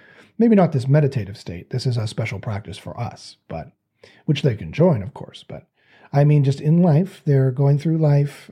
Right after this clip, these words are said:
and, and in general, they're in this positive state. Life is good.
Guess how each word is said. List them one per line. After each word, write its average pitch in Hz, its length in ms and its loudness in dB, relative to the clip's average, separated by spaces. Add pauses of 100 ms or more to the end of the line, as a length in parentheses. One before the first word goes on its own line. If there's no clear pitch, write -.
and, 123 320 0
and 127 360 -2
in 143 200 2
general, 160 500 2
they're 131 140 2
in 131 80 2
this 135 160 0
positive 139 420 -2
state. 170 480 -2
Life 127 320 -2
is 123 140 -4
good. 160 520 2